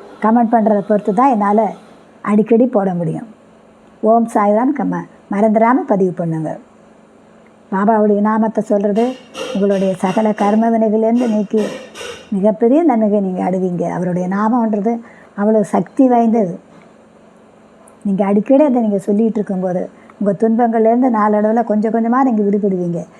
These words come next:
அது கடன் தொல்லையா இருந்தாலும் இருக்கும், நோய் தொந்தரவா இருந்தாலும் இருக்கும், எத்தனையோ பண பிரச்சனை, வேலையில்லா திண்டாட்டம், குழந்தை இல்லாத கஷ்டம், மன, மன உளைச்சல்கள், குடும்பத்துல பிரச்சனைகள், இப்படி அன்றாட வாழ்க்கையில பல கஷ்டங்களை நம்ம சந்திச்சுக்கிட்டு தான் இருக்கிறோம் எல்லா மக்களும்.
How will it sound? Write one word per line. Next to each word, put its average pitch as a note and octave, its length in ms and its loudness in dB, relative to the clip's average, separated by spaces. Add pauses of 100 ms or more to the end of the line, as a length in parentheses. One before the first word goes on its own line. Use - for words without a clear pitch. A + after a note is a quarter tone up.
(160)
அது F#3 180 0
கடன் G#3 260 0
தொல்லையா G3+ 320 2
இருந்தாலும் G#3+ 360 0
இருக்கும், G3 340 -4 (380)
நோய் A#3+ 320 4
தொந்தரவா G#3+ 380 4
இருந்தாலும் G#3+ 360 2
இருக்கும், G#3 360 -2 (520)
எத்தனையோ B3 400 2
பண A#3 260 2
பிரச்சனை, G#3 400 0
வேலையில்லா A3 480 2
திண்டாட்டம், G3 540 -2
குழந்தை A3 360 0
இல்லாத G#3+ 240 0
கஷ்டம், G3 460 -6 (720)
மன, A3 240 2
மன A3+ 300 2
உளைச்சல்கள், G#3 600 2
குடும்பத்துல A3+ 540 0
பிரச்சனைகள், F3+ 600 -4 (360)
இப்படி G#3+ 300 0
அன்றாட A3+ 500 2
வாழ்க்கையில A#3+ 500 0
பல G#3 240 2
கஷ்டங்களை A#3+ 560 0
நம்ம A3+ 140 0
சந்திச்சுக்கிட்டு G3+ 580 -2
தான் C4+ 80 0
இருக்கிறோம் G3 340 -4
எல்லா F#3+ 140 -2
மக்களும். F3+ 420 -6